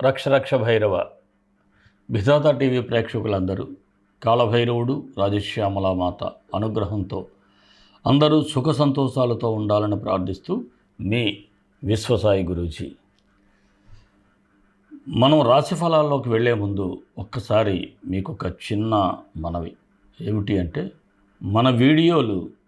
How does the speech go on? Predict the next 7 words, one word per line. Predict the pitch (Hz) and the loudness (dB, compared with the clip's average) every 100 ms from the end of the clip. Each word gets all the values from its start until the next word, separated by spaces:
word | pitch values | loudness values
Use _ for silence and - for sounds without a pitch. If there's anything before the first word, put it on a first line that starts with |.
| _ _ _ - | _ _ _ -8
మీరందరూ | 98 90 104 120 123 | -6 -4 -2 0 2
లైక్ | 101 113 117 113 | 0 -2 -4 -4
చేయాలి, | 92 87 85 - - _ _ _ _ _ _ _ _ _ _ _ _ _ _ _ _ _ _ _ _ _ 120 | -2 -2 -4 -8 -14 _ _ _ _ _ _ _ _ _ _ _ _ _ _ _ _ _ _ _ _ _ 0
పది | 135 | 4
మందికి | 156 160 160 156 | 4 2 2 0
షేర్ | - 123 120 - | 0 0 0 -2
చేయండి. | 98 87 80 - | -4 -4 -6 -10